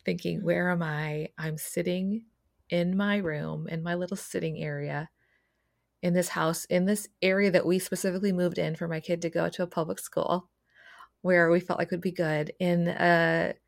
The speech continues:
Speaker 1: in a state we moved to for a job that my husband thought was gonna be his forever job,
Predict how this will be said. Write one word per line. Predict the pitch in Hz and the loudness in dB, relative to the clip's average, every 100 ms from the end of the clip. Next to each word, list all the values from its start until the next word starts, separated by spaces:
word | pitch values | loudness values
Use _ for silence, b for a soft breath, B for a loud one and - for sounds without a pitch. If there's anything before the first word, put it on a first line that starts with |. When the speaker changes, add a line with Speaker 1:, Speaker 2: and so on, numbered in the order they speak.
| _ _ _ _ _ _ _ - | _ _ _ _ _ _ _ 2
Speaker 1:
in | 185 | 6
a | 180 170 | 6 6
state | - - 208 220 220 | 2 -2 6 6 8
we | 202 | 8
moved | 202 202 - | 8 6 4
to | 190 170 | 4 4
for | 165 170 | 4 0
a | |
job | 165 175 170 | 2 4 4
that | 175 | 2
my | 175 | 0
husband | 165 170 165 160 | 0 0 -2 -4
thought | 156 - | -4 -4
was | 170 | -4
gonna | 170 160 | -4 -4
be | 165 | 0
his | 160 | -2
forever | - 151 156 156 | 2 2 4 2
job, | 156 139 143 151 | 0 2 4 2